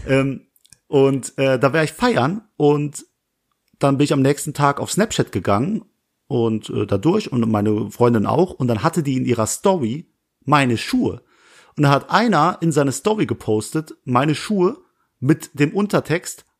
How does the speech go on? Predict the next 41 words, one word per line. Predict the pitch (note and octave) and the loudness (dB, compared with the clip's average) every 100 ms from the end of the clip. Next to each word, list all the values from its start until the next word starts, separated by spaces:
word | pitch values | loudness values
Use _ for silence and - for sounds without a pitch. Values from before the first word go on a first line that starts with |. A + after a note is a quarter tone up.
| _ | _
"What | G2 C3+ G#3+ | -4 0 2
are | G#3 | 2
those?" | G3 G#3 G3+ G3+ G3+ G3 G3 F#3+ F#3 - - - _ _ _ - B2+ A#2 | 0 0 0 0 -2 -2 -2 -2 -4 -8 -14 -20 _ _ _ -16 -14 -4
So, | C#3 G3 G#3+ | 0 2 2
klar, | G3+ C#3+ D3 | 2 4 4
weil | F#3+ | 2
die | - | 0
gefaked | G3 G3+ E3+ A#3 G#3+ | 0 2 2 2 0
waren. | A2+ B2 D#3 D3 - | 2 2 -2 -12 0
Einfach | E3 A3 A3+ | 2 2 2
nur, | G#3+ | 2
um | |
mich | F#3+ F#3+ | 0 0
abzufacken. | F#3 - - G2+ - F2 - - | -2 -6 -8 -8 -8 -12 -18 -4
Weißt | - F#3 | 0 0
du, | G#3 | 0
so | F3+ | -2
ein | F3 | -2
richtig | E3 C4+ - C4 - | -2 -4 -4 -6 -2
dummer | A3+ G#3+ G3 | 0 2 2
Wichser, | F3+ G#3+ - D3 | 2 -2 0 0
der | C3+ | 0
nichts | D#3+ - - | -2 -4 -6
anderes | F#3+ G#3 F3+ E3+ | -4 -2 -2 -6
zu | E3 | -12
tun | - G3+ D3+ | -8 -4 -2
hat, | C3+ - - _ - | -2 -6 -16 _ -4
als | C3+ C3+ | -2 -2
sich | E3 - _ _ _ | -6 -8 _ _ _
über | D3 C3+ | 0 2
Leute | E3 G#3+ G#3 | 4 2 0
lustig | G#3 G3 - | -4 -8 -6
zu | |
machen, | F3+ E3+ F3 D#3+ | -2 0 0 -2
die, | D#3+ C#3+ | -4 -2
die | C#3+ | 0
ihr | C3+ | 2
Geld | C#3+ D3 - | 2 2 2
anders | G3 E3 C#3+ | 0 0 0
investieren | A#2+ - C3 A2+ | -2 -2 -2 0
wollen. | A2 C3+ | 0 -2